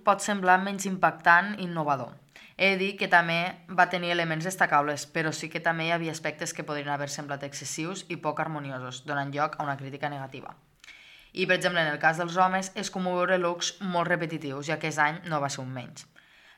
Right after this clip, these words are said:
Eh, celebritats com, per exemple, Rauw Alejandro, Chris Hemsworth o Go-, Josh O'Connor van decebre a les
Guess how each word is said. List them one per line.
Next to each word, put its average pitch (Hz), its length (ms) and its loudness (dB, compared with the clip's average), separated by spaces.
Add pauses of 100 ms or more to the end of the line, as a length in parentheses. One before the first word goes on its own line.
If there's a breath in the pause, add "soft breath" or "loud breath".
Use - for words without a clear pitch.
(400 soft breath)
Eh, 185 320 4
celebritats 170 560 4
com, 180 180 4
per 180 140 2
exemple, 170 400 -4
Rauw 147 180 2
Alejandro, 170 720 2
Chris 165 300 -8
Hemsworth 170 640 -8
o 160 160 -4
Go-, 160 240 -4 (240)
Josh 160 400 -6
O'Connor 165 560 -4 (480 loud breath)
van 190 160 8
decebre 190 320 4
a - 20 10
les - 300 0